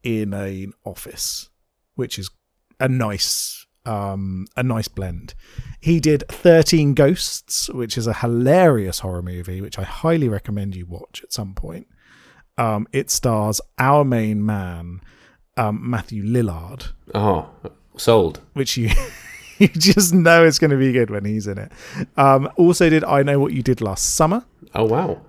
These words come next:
Speaker 2: Okay.
Speaker 1: Did Alien Resurrection as well. But most importantly, did Beavis and Butthead Do America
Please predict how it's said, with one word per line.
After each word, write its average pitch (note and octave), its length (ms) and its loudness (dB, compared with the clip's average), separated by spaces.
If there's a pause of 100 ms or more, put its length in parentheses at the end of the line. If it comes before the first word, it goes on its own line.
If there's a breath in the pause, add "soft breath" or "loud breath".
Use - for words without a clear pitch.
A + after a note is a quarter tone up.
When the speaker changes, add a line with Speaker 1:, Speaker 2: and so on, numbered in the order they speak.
(140)
Speaker 2:
Okay. A2 140 0
Speaker 1:
Did - 180 -8
Alien C#3 540 4
Resurrection B2 880 -2 (320)
as A#2 160 -8
well. A#2 340 -2 (440 soft breath)
But C#3 180 2
most C3 300 0
importantly, B2 1120 0 (220)
did B2 300 0
Beavis A#2 360 -2
and A2+ 100 -2
Butthead G2+ 440 -6
Do F#2+ 160 -6
America F2 580 -8